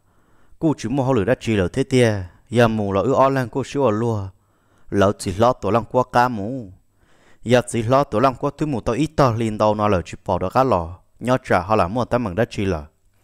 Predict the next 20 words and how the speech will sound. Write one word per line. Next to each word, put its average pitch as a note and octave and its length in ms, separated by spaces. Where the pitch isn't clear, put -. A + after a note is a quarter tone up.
Tê D3 140
nâng C3 240
sơ C3 160
chu C3+ 260
tỏ F2+ 180
tê B2+ 280
là F#2+ 140
những B2 160
mua B2 100
chui A#2 240
trông A#2 240
thế. A2+ 260
Trả F#2+ 180
là F2 100
mua A#2 160
kịp G2+ 260
họ F#2 140
xí B2 200
đất A#2+ 180
gì. F#2 280